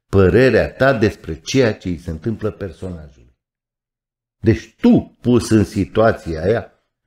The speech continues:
dacă ai de omorât pe unul, nu e, acolo te mai detașezi, nu chiar îl omori, știi?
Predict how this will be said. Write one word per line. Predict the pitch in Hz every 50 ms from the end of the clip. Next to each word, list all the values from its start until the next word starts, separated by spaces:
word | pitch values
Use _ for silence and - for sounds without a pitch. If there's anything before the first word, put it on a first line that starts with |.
| _ _ _ _ _
dacă | 87 87 101 101 - -
ai | 110 117 117 98
de | 101
omorât | 110 107 104 104 104 101 104 95 -
pe | 101
unul, | 98 98 104 117 123 135 139 147 143 - - _ _ _ _
nu | - 92 92 98 110 120 131
e, | 139 139 123 101 90
acolo | 80 78 85 - 98 101 107
te | - - 98
mai | 95 101 101 87
detașezi, | 104 101 - 104 104 101 - 131 127 87
nu | 90 95 98
chiar | 98 - 101 87 78
îl | 76 76 76
omori, | 73 73 73 69 69 - _
știi? | - 90 92